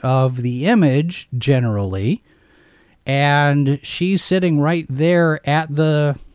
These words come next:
at the golden mean point at the division line.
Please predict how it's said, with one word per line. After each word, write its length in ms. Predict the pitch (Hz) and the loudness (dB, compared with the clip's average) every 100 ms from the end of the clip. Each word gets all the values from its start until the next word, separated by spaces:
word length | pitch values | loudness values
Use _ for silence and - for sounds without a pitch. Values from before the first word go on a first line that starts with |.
| _ | _
at 180 | 143 151 | -4 -4
the 80 | 156 | -2
golden 520 | 131 165 170 147 147 | 2 2 4 2 2
mean 480 | 160 170 160 151 135 - _ _ _ | 2 2 2 2 0 -6 _ _ _
point 640 | - 190 165 151 175 - - _ _ _ _ _ _ _ _ _ _ _ _ _ _ _ _ _ _ _ _ _ _ | -2 2 4 2 -2 -14 -20 _ _ _ _ _ _ _ _ _ _ _ _ _ _ _ _ _ _ _ _ _ _
at 240 | 131 147 - | -2 -2 0
the 100 | 147 | 0
division 580 | 131 139 170 180 165 151 | 0 2 2 4 4 4
line. 220 | 139 | 2